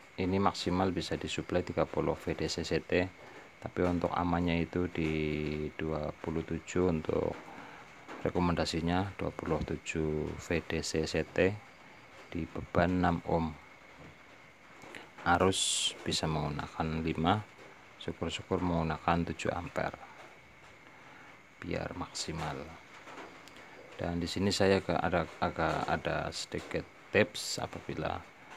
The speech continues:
panjenengan mendapatkan power bekasan seperti ini. Ada di video saya untuk cara menghidupkannya, yaitu dengan cara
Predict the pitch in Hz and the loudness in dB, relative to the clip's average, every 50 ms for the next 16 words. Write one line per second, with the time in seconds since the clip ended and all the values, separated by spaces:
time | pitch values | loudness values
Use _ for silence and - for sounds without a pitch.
0 | - - - - - - - - - 95 92 90 90 85 95 95 92 90 90 87 | -18 -18 -20 -20 -20 -20 -10 -4 0 2 2 4 4 4 4 4 4 4 4 2
1 | 82 82 82 - 82 82 - - 85 82 80 82 80 80 78 76 76 78 73 78 | 2 2 0 0 -2 -4 -2 -4 -4 -4 -2 -2 -2 -2 -2 -4 -6 -8 -10 -12
2 | 78 - - - - - - - - - - - - - - - - - - - | -14 -16 -18 -20 -20 -20 -20 -20 -20 -20 -20 -20 -20 -20 -20 -20 -20 -20 -20 -20
3 | - - - - - 95 92 - 90 87 82 - - - 87 - 80 - 82 82 | -10 -6 -2 2 2 4 4 4 2 2 0 -2 -2 -2 -2 -2 -2 -2 0 0
4 | 85 87 90 98 110 110 - - - - - - - - - - - - - - | 2 2 2 2 0 -2 -4 -10 -18 -20 -20 -20 -20 -20 -20 -20 -20 -20 -20 -20
5 | - - - 95 92 87 - 92 85 - 87 80 - 85 85 - - 85 87 92 | -18 -14 -8 -6 -4 -2 -2 -2 0 -2 -2 0 0 -2 -2 0 0 2 4 4
6 | 101 101 92 87 - - - 90 87 85 85 82 82 82 - - - - 82 82 | 4 2 2 -2 -2 -2 0 2 2 2 2 0 -2 -2 -4 -2 0 2 2 4
7 | 87 98 101 92 95 87 87 - - 85 - 85 85 85 82 - 85 82 85 85 | 4 2 0 0 -4 -6 -4 -4 -4 -2 0 0 0 0 0 -2 -4 -4 -4 -4
8 | 82 | -6